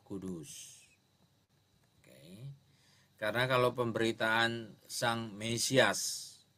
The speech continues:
itu udah diberitakan dalam Perjanjian Lama, bahwa nanti akan ada Mesias, itu udah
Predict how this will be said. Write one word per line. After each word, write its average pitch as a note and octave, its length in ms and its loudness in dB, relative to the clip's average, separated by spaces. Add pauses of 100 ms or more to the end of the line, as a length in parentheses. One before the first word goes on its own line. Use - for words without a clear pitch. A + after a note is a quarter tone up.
(280)
itu C#3 240 2
udah A2 140 8
diberitakan G2+ 680 0
dalam G2+ 220 0
Perjanjian F#2 560 -4
Lama, G#2+ 340 -2 (920)
bahwa F2 200 -10
nanti F#2+ 240 -4
akan G2+ 320 -4
ada F#2+ 80 -4
Mesias, G2+ 560 -4
itu A#2 200 -6
udah F2+ 200 -8